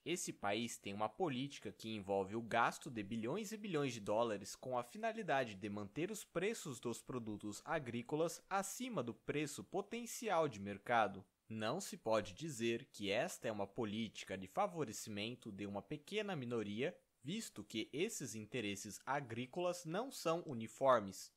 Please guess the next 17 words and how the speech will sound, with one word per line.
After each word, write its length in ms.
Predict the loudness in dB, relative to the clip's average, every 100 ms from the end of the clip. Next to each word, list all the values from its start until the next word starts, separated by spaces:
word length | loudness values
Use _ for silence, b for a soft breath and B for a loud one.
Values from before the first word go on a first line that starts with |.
| _ -2
Os 300 | -2 -2 -4
que 200 | -6 -4
se 160 | -4
dedicam 640 | 0 0 2 -2 0 0
à 60 | 0
produção 600 | 0 0 -2 -2 -2 0
de 140 | 0
leite 460 | 2 2 2 -2 -12 _
não 200 | -4 -2
estão 340 | -2 0 0 0
interessados 920 | -6 -8 -2 -2 -2 2 4 4 2
no 200 | -4 6
alto 300 | 8 8 2
preço 460 | -4 0 0 0 -4
para 260 | 0 2 2
os 80 |
cereais. 640 | -4 0 6 6 6 0